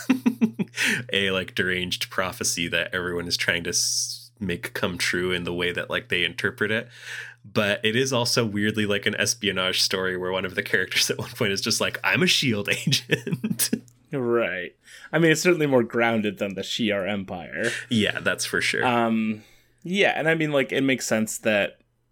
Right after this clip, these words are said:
Speaker 2: on Captain America or Daredevil, which are more grounded books, that that would be his preference.
Speaker 1: Mm-hmm.
Speaker 2: And I think, like, this stuff, like, looks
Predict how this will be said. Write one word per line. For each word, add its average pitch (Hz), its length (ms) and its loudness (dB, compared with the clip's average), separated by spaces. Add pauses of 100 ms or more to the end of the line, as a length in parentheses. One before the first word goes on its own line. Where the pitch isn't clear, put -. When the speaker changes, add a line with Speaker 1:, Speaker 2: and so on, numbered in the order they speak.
Speaker 2:
on 110 200 2
Captain 110 440 -2
America 101 840 -2
or 101 140 -4
Daredevil, 98 640 -2
which 90 220 -6
are 101 80 -6
more 95 720 -4 (640)
grounded 101 640 0
books, 87 440 -4
that 90 280 -4 (540)
that 82 160 0
would 95 120 -6
be 98 140 -4
his 104 160 -8
preference. 151 640 0
Speaker 1:
Mm-hmm. 98 280 -4 (340)
Speaker 2:
And 208 100 2
I 240 80 8
think, 175 180 0
like, 135 220 2
this 127 160 0
stuff, - 260 0
like, 101 240 2 (120)
looks 117 300 0